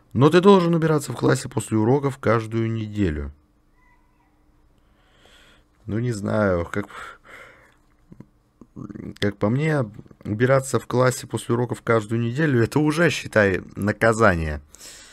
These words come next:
Улу-, уж лучше вообще стараться не полу-, не получать эти оценки в школе. Т-,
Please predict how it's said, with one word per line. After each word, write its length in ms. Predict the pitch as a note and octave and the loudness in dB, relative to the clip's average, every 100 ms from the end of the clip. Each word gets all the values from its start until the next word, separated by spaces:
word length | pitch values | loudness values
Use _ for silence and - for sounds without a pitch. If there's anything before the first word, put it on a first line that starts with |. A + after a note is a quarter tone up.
| - - - - _ _ - | -20 -20 -20 -20 _ _ -10
Улу-, 540 | C#2 G2+ B2+ C#3+ A#2+ | -4 0 2 2 2
уж 180 | A2+ - | 0 0
лучше 240 | D#3 - C#3 | -2 2 2
вообще 600 | C3+ - C#3+ C#3+ B2+ A2+ | 2 2 0 2 0 -2
стараться 440 | - A2+ G#2 - | 0 0 0 -2
не 120 | G#2+ | -4
полу-, 280 | G2 G#2+ G#2+ | -4 -4 -4
не 200 | - G#2 | -2 -4
получать 480 | - A2 A2+ G2+ D#2+ | -2 -2 0 -2 -2
эти 160 | D#2 E2 | -4 -6
оценки 520 | D#2 E2+ D#2+ - D#2+ | -6 -8 -8 -8 -10
в 80 | - | -10
школе. 360 | - F#2 D#2 | -4 -4 -4
Т-, 180 | - | -8